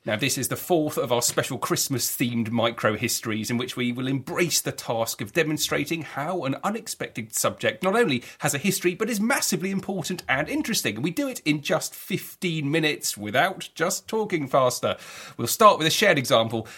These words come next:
and then have just five minutes each to make a case for an interesting history on that very unexpected subject.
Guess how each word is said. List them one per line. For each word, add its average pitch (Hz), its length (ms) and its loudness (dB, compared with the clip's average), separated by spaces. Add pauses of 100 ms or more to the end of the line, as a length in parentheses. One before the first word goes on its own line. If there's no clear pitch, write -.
(100)
and - 80 -4
then 131 140 4
have 117 160 4
just - 220 -4
five 165 320 2
minutes 123 340 -2
each - 300 -8
to 117 100 -8
make 113 160 -2
a 117 60 -4
case 123 340 0
for 113 160 -2
an 120 140 -4
interesting 165 480 -2
history 107 480 -4
on 104 80 -4
that - 240 -6
very 131 400 0
unexpected - 760 -2
subject. - 540 -8